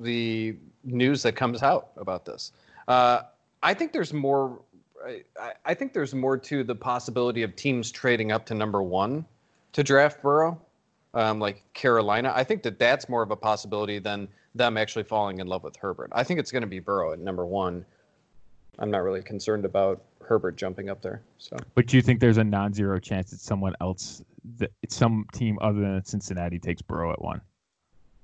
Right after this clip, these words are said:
Speaker 1: Yes, yes, I do.
Speaker 2: Hmm.
Speaker 1: Yeah, I think, I think, I think it's, I think there is a possibility of, like, a, uh, I think a Carolina trade up is, is in the realm of possibilities. So
Speaker 2: Interesting.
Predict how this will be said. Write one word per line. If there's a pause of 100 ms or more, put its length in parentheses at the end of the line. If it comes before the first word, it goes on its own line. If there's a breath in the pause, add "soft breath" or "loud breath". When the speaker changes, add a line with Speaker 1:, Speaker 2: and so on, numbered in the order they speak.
(520 loud breath)
Speaker 1:
Yes,
yes,
I
do. (260)
Speaker 2:
Hmm. (180)
Speaker 1:
Yeah,
I
think, (340)
I
think,
I
think
it's,
I
think
there
is
a
possibility (260 soft breath)
of,
like,
a, (340)
uh, (380)
I
think
a
Carolina
trade
up
is, (100)
is
in
the (400)
realm
of
possibilities. (300)
So
Speaker 2:
Interesting.